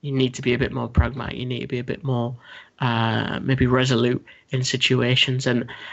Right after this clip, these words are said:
and I think certainly he's taken some of those principles on. And you could argue some of the principles are easier to implement than others, you know, the,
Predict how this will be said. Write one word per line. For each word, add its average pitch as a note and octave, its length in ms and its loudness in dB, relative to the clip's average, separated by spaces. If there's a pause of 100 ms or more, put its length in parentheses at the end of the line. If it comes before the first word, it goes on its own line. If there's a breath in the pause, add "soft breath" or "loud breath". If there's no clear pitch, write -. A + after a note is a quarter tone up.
(140 loud breath)
and C#3 100 2
I C3+ 80 0
think D3 320 -2
certainly C#3 380 -4
he's B2 100 -8
taken - 280 -4
some B2+ 160 -8
of A#2+ 60 -8
those A#2 140 -6
principles B2+ 480 -10
on. C#3+ 220 4
And C3 100 -2
you C3 60 0
could C#3 140 -2
argue D3+ 220 2
some E3 200 0
of E3 80 2
the C3 40 2
principles B2+ 460 -4
are C3 80 6
easier C3 360 4 (420 loud breath)
to B2+ 640 4 (140)
implement C#3+ 480 -2
than C3+ 120 -2
others, B2 340 0
you C3+ 60 -2
know, A#2 140 -4
the, A2+ 220 -4